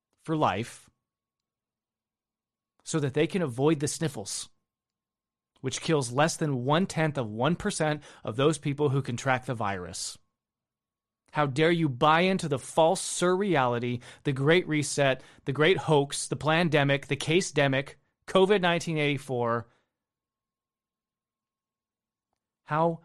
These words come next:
dare you? Shame on you, Archbishop. This will be a short stream. That's really all I had to say. I saw this come out, and I just thought, "Wow, how low have we fallen?"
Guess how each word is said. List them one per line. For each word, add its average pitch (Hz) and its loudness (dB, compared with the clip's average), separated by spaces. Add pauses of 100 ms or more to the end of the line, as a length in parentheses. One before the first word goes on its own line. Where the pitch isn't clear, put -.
(220)
dare 117 0
you? 87 -10 (760)
Shame 120 -8
on 101 -8
you, 95 -12
Archbishop. 98 -16 (1900)
This 165 -2
will 147 -2
be 147 2
a 131 2
short 135 0
stream. 143 0
That's 151 -2
really 139 2
all 120 2
I 117 0
had 113 -4
to 107 -8
say. 120 -2
I 117 -2
saw 147 4
this - -4 (1400)
come 127 -6
out, 127 0 (680)
and 120 -10
I 117 -6
just 120 -6
thought, 117 -2
"Wow, 110 -4 (840)
how 254 4
low 190 4
have 202 0
we 175 2
fallen?" 127 -2